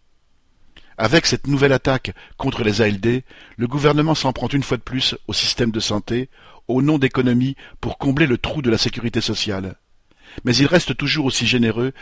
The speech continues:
avec les patrons, dont le total des exonérations de cotisations sociales s'élève à plus de vingt-deux milliards d'euros, ou avec les laboratoires pharmaceutiques, à qui il vient de verser plus de huit cents millions d'euros, sans discuter les prix,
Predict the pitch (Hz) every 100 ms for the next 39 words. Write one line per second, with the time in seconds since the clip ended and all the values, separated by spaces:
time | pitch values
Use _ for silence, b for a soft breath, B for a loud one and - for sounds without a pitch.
0 | B - 110 120 117 107 - 127 139 B
1 | B B - 135 135 - 151 170 151 123
2 | 95 98 139 131 147 139 135 - 127 107
3 | 120 127 123 - 113 107 - 120 123 -
4 | B B - - 127 135 135 - 110 151
5 | 123 107 139 143 139 131 120 120 107 107
6 | 110 123 _ _ _ 127 127 127 151 117
7 | 113 120 127 131 131 123 113 110 - 101
8 | 131 139 143 B B B 113 - 196 -
9 | 127 117 123 117 120 117 - 156 B B
10 | - 156 151 113 113 156 - - 127 123
11 | 117 107 117 139 B B - - 147 131
12 | - 131 123 113 - 113